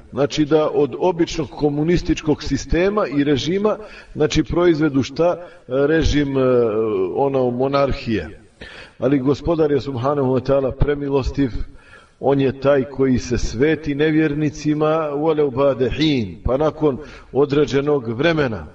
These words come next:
Zato mi muslimani trebamo uzimati pouke u propasti naroda prije nas, a i u propasti naroda i taguta, e,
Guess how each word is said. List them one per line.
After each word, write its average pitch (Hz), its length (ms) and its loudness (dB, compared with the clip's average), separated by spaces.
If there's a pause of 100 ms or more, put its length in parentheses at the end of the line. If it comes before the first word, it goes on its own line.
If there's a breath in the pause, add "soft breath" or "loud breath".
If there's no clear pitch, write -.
(420 soft breath)
Zato 131 420 2
mi 151 160 0
muslimani 135 720 0
trebamo 135 460 0
uzimati 123 680 0
pouke 135 640 0 (360 loud breath)
u 117 120 0
propasti 151 720 0
naroda 147 520 2
prije 151 340 0
nas, 160 500 -2
a 135 100 0
i 143 80 4
u 131 80 0
propasti 156 680 -6 (360 loud breath)
naroda 165 500 2
i 156 140 -2
taguta, 165 540 0
e, - 760 -2